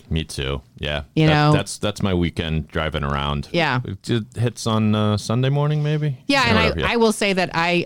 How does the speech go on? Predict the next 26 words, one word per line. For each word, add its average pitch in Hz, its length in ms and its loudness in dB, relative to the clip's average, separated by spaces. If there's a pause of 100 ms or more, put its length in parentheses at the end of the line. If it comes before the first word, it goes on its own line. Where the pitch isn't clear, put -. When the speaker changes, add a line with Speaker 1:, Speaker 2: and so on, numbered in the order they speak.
Speaker 2:
I 156 120 2
have 180 180 2
an 165 140 4
old 175 340 4
phone, 131 500 4
and 147 200 2
I 147 80 4
now 139 200 4
download 135 560 2
lots 143 600 2
of 131 80 -10
podcasts. 117 480 -2
It's 151 120 -2
my 147 120 4
podcast. 151 680 -2 (220)
I 147 80 2
just 143 180 0
have 135 220 0
Speaker 1:
Cool. 92 160 2
Speaker 2:
one 170 220 4
phone 147 360 4
just 143 220 0
for 143 80 2
all 139 80 4
my 131 120 2
podcasts. 120 680 -4